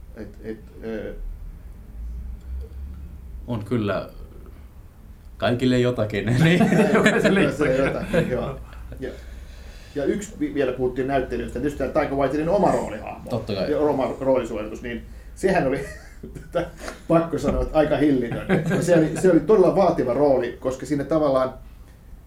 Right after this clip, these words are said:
Speaker 1: se, sun piti olla ikään kuin lainausmerkeissä usk-, uskottava Hitler, mut sit tavallaan sehän oli tämmönen niin kuin lapsen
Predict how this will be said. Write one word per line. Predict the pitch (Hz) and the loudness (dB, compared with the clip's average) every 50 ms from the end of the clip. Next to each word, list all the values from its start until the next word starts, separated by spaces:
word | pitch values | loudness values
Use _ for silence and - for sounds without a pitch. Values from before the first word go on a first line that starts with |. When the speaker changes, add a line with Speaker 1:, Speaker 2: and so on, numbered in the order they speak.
| - - | -18 -6
Speaker 1:
se, | - 160 165 160 | -4 -2 -2 -2
sun | - - 165 143 | -2 -2 -2 -2
piti | - - 143 135 | -2 0 2 4
olla | 127 127 123 110 - - | 4 6 4 2 0 -4
ikään | 135 135 147 135 127 117 | -4 0 0 0 0 0
kuin | 120 123 120 117 - - | -2 -4 -4 -6 -8 -4
lainausmerkeissä | - 139 135 135 127 - 123 117 113 120 123 123 - - - - - - - - - - - - - - - - - - - - - - - - - - - - - - - - - - - 151 | -2 0 0 0 -2 -4 -4 -4 -4 -4 -6 -6 -8 -12 -16 -16 -16 -16 -16 -16 -18 -20 -20 -20 -20 -20 -20 -20 -18 -18 -18 -18 -18 -20 -20 -20 -20 -20 -18 -18 -18 -18 -18 -20 -20 -16 -4 0
usk-, | 180 185 185 - - - - - | 0 0 0 -2 -8 -10 -4 -2
uskottava | 220 185 - - 190 175 - - 139 - 120 120 | 0 0 0 0 -2 -2 -2 -2 -2 -2 -2 0
Hitler, | 139 175 220 202 - 160 151 139 123 - - - - - | 0 0 0 2 4 4 4 4 4 0 -2 -8 -8 -6
mut | 147 - | -6 -6
sit | - 165 - | -4 -2 2
tavallaan | 160 147 143 139 135 127 | 2 4 4 4 2 0
sehän | 123 135 131 139 135 | -2 -4 -4 -2 -2
oli | 131 | -2
tämmönen | 127 - 135 127 127 127 120 | 0 -2 -2 -2 -2 -2 -2
niin | 123 123 113 | -2 -2 -2
kuin | 120 123 123 120 - - - - - - - - - - - - - - - | 0 0 0 0 -4 -10 -16 -18 -16 -16 -14 -14 -14 -14 -16 -16 -16 -4 0
lapsen | 143 175 180 175 - - 147 117 - | 2 2 2 2 0 -2 -4 -4 -4